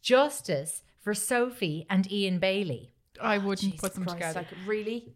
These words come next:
Speaker 3: Do they both need justice?
Speaker 1: I mean, do they, do they need to be in the same sentence together? No. My own family, basically, she immediately, after becoming aware that Sophie's family did not w-, wish to be associated with her campaign,
Speaker 2: Mm.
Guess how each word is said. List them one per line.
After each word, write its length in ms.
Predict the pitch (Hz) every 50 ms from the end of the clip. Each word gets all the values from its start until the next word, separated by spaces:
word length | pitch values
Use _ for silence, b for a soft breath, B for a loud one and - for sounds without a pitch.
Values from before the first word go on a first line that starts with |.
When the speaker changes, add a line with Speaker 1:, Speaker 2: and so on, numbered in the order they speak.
| -
Speaker 3:
Do 100 | - 220 208
they 100 | 214 196
both 540 | 165 - - - 214 247 262 254 - - -
need 280 | 285 294 302 294 -
justice? 480 | - - 320 320 - - - 392 - - - -
Speaker 1:
I 140 | - 285 302
mean, 280 | 302 302 311 302 294
do 120 | 254 254 294
they, 280 | 320 339 330 311 302
do 360 | - 185 185 - 320 349 370 359
they 360 | 359 330 330 320 311 294 - 214
need 220 | 240 254 247 226
to 60 | -
be 120 | - 233 226
in 100 | 208 202
the 60 | 190
same 260 | 196 208 185 180 185
sentence 440 | 180 190 165 160 160 151 156 156 -
together? 360 | - - 131 127 120 104 - - 185
No. 260 | 202 208 180 143 - - - _ b b b b b b b b
My 240 | 175 208 208 233 262
own 120 | 294 330 330
family, 560 | - 277 247 233 220 208 185 175 170 - - - - _ _ -
basically, 580 | - 220 202 202 202 202 196 170 165 160 - -
she 180 | - - 226 214
immediately, 800 | 208 208 208 214 214 190 185 196 - - 151 139 135 135 - - - -
after 280 | 180 190 202 - 262
becoming 300 | 233 277 277 311 320 302
aware 240 | 277 240 214 202 196
that 140 | 180 180 -
Sophie's 280 | 208 190 185 208 196
family 320 | - - 196 185 180 175 160
did 140 | 160 160 156
not 200 | 175 175 180 - -
w-, 260 | 190 185 190 196 -
wish 280 | 185 190 190 196 - -
to 80 | - 214
be 120 | 190 180
associated 680 | 175 175 - 190 180 185 185 190 175 165 175 180 156 143
with 160 | 165 160 160
her 180 | - 180 170
campaign, 680 | 170 - 180 156 156 160 170 165 151 139 127 117 143 156
Speaker 2:
Mm. 380 | 208 202 196 190 185 190 208 220